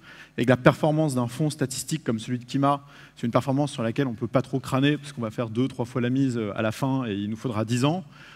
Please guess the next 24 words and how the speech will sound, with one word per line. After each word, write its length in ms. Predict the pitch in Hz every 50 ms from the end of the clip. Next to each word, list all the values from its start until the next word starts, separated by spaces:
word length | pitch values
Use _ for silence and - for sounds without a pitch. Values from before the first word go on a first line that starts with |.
| - _ _
Tout 100 | - 160
ce 60 | -
qui 100 | - 143
compte 200 | - 175 175 165
pour 120 | - 139 139
nous, 80 | 160
c'est 100 | 156 156
la 80 | 127 113
réputation, 560 | 120 123 - - - 127 117 - 160 160 160
et 40 | 143
cette 160 | - 120 107
réputation, 440 | - 117 - - 131 120 - - 156
on 80 | 143
essaye 200 | 135 120 - 135
de 100 | 123 127
se 60 | 113 123
la 80 | 123
bâtir 400 | 120 117 113 - - 147 165 160 - - - - - - - _ -
en 80 | 113
fournissant 800 | 110 - - 143 143 143 139 139 - 143 135 139 135 131 131 - - -
des 240 | 113 113 135 131 135
outils 480 | 143 135 - - 135 139 135 139 131 - - - _ _
at 160 | - 120 123 -
scale 560 | - - - - 143 131 139 160 185 156 107